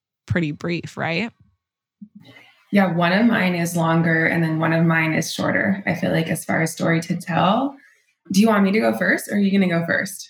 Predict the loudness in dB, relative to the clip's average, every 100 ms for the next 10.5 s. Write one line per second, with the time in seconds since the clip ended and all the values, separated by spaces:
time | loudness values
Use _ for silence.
0 | _ -2 2 2 0 0 0 0 -4 -4
1 | -2 0 0 -2 -2 -6 -6 -6 -6 -4
2 | 0 0 0 -2 -2 0 0 0 -2 -2
3 | -2 -2 -2 -6 -14 -16 -12 -2 0 0
4 | -6 -2 0 2 -2 -2 -4 -6 -10 0
5 | 2 2 2 -2 -4 -12 -4 0 2 0
6 | -2 -4 -6 -4 -4 -2 2 2 0 -6
7 | -12 -6 0 0 0 -4 -4 -4 -2 -4
8 | -4 -8 -12 -8 -4 -2 -2 -4 -6 -12
9 | _ _ -4 -2 -2 0 2 0 -2 -4
10 | -4 -4 -6 -12